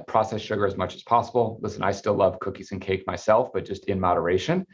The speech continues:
Um, and so again, what taking care of your body is also gonna take care of your sperm.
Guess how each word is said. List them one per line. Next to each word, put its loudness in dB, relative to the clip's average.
Um, 0
and 2
so 4
again, 2
what -2
taking -4
care 4
of 0
your 0
body 2
is -4
also -2
gonna -4
take -8
care -2
of -2
your -8
sperm. -4